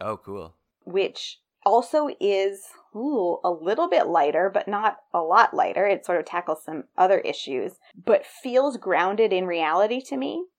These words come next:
Speaker 2: in a similar way. Takes place in a different
Speaker 1: Mm-hmm.
Speaker 2: time, but in a similar sort of sense of these people seem real, this community seems real. And then, I mean, this might have to be a two-day slumber party, but I would then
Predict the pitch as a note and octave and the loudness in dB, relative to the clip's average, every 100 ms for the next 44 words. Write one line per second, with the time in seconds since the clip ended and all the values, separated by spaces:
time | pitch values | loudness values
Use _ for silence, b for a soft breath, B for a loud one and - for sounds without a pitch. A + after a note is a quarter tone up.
0 | _ _ G3 F#3+ F#3 - G3 E3+ D#3+ - | _ _ 0 2 0 -2 0 2 2 2
1 | - - _ _ - A3+ - B3+ B3 A3 | -2 -6 _ _ -4 0 2 2 2 0
2 | G#3+ F#3+ E3 G2+ G2 G3+ D3 - E3+ - | -4 -4 -4 -2 -4 -2 -2 -2 -6 -6
3 | E3 D#3+ D#3 D#3 F3 - F#3 E3+ - F3+ | -6 -4 -2 -4 -8 -6 -6 -4 -8 -8
4 | E3 E3 D#3+ F#3+ E3+ D#3+ F3 E3 D#3+ A3+ | -8 -12 -10 -8 -8 -8 -8 -8 -4 0
5 | B3+ B3 A#3 F3 - _ - - G3+ G#3+ | 4 4 4 0 -6 _ -16 -8 -4 -2
6 | F#3+ F#3+ F3 E3 E3 D#3 E3 - B B | -2 -4 -8 -6 -2 -2 -2 -8 B B
7 | B A3+ A#3 G3 G#3+ A3 A3 A3 A3+ A3+ | B -4 -2 -2 -2 -2 -2 -2 -4 -6
8 | _ _ - G#3 G#3+ G#3 G3+ F#3+ - _ | _ _ -6 -2 -2 -4 -4 -6 -10 _
9 | F#3+ G3+ A3 A#3 C4+ C4+ A3+ G3 F3+ - | -4 -2 0 0 0 -4 -2 0 -2 -2
10 | A#3+ G3 - A#3+ A3+ F#3 D3 D3 D3 - | -2 -2 -2 -2 0 0 0 0 0 -2
11 | - F#3 A#3+ A3 - F3+ | -2 2 4 2 0 -2